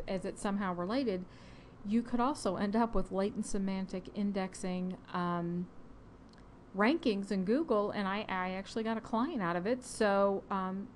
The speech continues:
that's not a bad thing. <laughs> So anyway, that's an example of the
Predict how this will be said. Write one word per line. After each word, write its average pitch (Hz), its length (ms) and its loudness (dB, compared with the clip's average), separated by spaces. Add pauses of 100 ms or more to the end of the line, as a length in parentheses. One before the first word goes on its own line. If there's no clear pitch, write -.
(160)
that's 254 260 -4
not 277 160 2
a - 20 -2
bad 311 240 -2
thing. 285 400 2
<laughs> - 60 -16 (120)
So 208 460 4 (400)
anyway, 285 260 6
that's 254 400 6
an 427 80 -2
example 254 640 4
of 196 260 -2
the 190 320 2